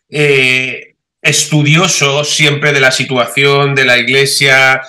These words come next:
de la situación también de Argentina a nivel de, de la sociedad, de la política, del, de lo que es el sentimiento patriota que debemos,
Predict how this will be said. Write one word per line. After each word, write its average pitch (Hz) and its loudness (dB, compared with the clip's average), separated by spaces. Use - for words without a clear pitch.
de 135 -2
la 127 2
situación 131 -4
también 143 0
de 135 2
Argentina 131 -2
a 117 -2
nivel 123 -2
de, 120 -2
de 117 -2
la 113 0
sociedad, 135 2
de 131 -2
la 113 -2
política, 131 0
del, 107 -4
de 117 -6
lo 110 -6
que 123 0
es 139 0
el 135 -2
sentimiento 139 -2
patriota 131 0
que 120 -6
debemos, 123 -4